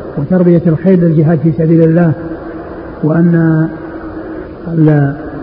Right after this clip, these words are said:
وأنها يعني، آه، أن، أن، أنها، آه، إذا كانت في، في، في، في، في روضة و، يعني أكلت منها وروثت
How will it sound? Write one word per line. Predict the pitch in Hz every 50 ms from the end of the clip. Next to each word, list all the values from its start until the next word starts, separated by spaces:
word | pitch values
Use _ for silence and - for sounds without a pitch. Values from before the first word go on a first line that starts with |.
| - - -
وأنها | 147 180 180 180 175 160 165 175 170 170 160 165 - 165 170
يعني، | 160 151 156 160 160 156 151 147 160 165 - - - - - - - 190
آه، | 180 175 170 165 160 165 185 -
أن، | 180 170 165 165 165 180 175
أن، | 175 170 175
أنها، | 180 170 170 175 156 156 170 165 160 170 - - - - - - - - 185
آه، | 180 170 160 156 156 151 147 147 147 147 160 165 - - - - - - - - -
إذا | 175 180 180 175 175 175 170 165 165 165 170 160
كانت | 156 175 175 170 165 156 -
في، | 170 160 156 170 143
في، | - 165 170 156
في، | 139 185 175
في، | - - 185 170
في | 123 143 160 160
روضة | 170 185 180 175 170 165 143 - - - - - - - - - - -
و، | 147 147 160 156 156 151 147 151 151 151 151 170 160 165 156 175 208 180 180 190 - - - - - - - - 170
يعني | 160 156 160 160 170 170 180
أكلت | 185 - 180 165 156 131
منها | 156 180 185 175 160 165 165 160 156
وروثت | 147 139 139 139 135 135 139 156 170 180 180 170 170 151 170 170 151